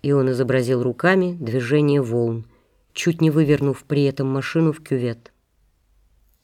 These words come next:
Быть может, Флоран был прав, но Жиль не решился сказать в ответ, что лично он страшится и счастливых, и несчастливых волн, страшится и ответственности,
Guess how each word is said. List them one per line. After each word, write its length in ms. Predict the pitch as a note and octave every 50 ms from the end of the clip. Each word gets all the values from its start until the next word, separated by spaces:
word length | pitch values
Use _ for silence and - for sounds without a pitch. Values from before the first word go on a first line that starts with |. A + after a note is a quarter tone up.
| _ _ -
Быть 200 | C3+ F3 E3+ F#3
может, 280 | G3+ G#3 G3 F#3 -
Флоран 440 | - - F3 F3 E3+ F3 F3 E3+ D#3+
был 140 | C#3+ D#3 D3+
прав, 520 | D3+ - A#2+ B2 B2 A#2+ - - - _ _ _ _ _ _ _ _ _ _ - -
но 180 | D#3+ F3 F3+
Жиль 420 | F3 D#3 G#3+ A#3 A3 G3 E3+ - - - - - - _ - - -
не 140 | F#3 F#3+ F#3+
решился 500 | G3+ G3+ G3 - - C4 A#3+ - - E3
сказать 460 | D#3+ - - D#3+ D3+ C3 D#3 C#3+ D3
в 60 | C#3
ответ, 340 | D3 C#3+ - C#3 D3 C#3+ D3
что 200 | - - - D3+
лично 380 | D3+ D#3 D#3 D#3+ - D#3 D#3 D#3
он 220 | F3 G#3 G3 F#3
страшится 680 | E3 - - - D3+ C#3+ - - E3+ E3 E3 - - D#3
и 140 | D3+ - D#3+
счастливых, 760 | - - - D#3+ D#3+ - - F3+ G#3 G#3 F3 D#3 B2 - - - - - _
и 80 | - D#3
несчастливых 800 | D#3 D#3+ D3+ - - - D#3 D#3 - D3+ C#3 C3+ B2 B2 A#2 -
волн, 400 | - B2 B2 B2 A#2 A2+ A#2 A2+ - _ _ _ _ _ _ _ _ _ _
страшится 800 | - - - D#3+ E3 E3 E3 - F#3+ F3+ E3+ - - E3+ D#3 D3+ - - - - - _
и 60 | -
ответственности, 1040 | E3 D#3+ D#3+ D#3+ D#3 E3+ G3+ G3+ - - - D3+ D3 C#3 C#3 C3+ - - - C3 A#2+